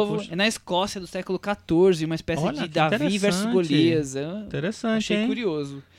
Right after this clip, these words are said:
Speaker 1: Bem interessante.
Speaker 2: Outro filme aí, o primeiro filme do Jacques Audiard, que é o diretor que ganhou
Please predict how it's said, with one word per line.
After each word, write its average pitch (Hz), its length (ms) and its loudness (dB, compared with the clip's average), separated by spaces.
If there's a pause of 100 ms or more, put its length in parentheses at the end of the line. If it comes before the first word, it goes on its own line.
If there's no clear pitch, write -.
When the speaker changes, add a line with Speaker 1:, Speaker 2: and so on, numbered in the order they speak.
(120)
Speaker 1:
Bem 135 180 -6
interessante. 175 520 -8
Speaker 2:
Outro 262 240 2
filme 233 340 4
aí, 233 240 4
o 254 80 -4
primeiro 240 460 2
filme 220 300 -2
do 202 200 2 (120)
Jacques 208 340 -2
Audiard, 202 460 0
que - 80 -2
é 180 60 4
o 165 100 2
diretor 170 320 -4
que - 100 -20
ganhou 165 400 -2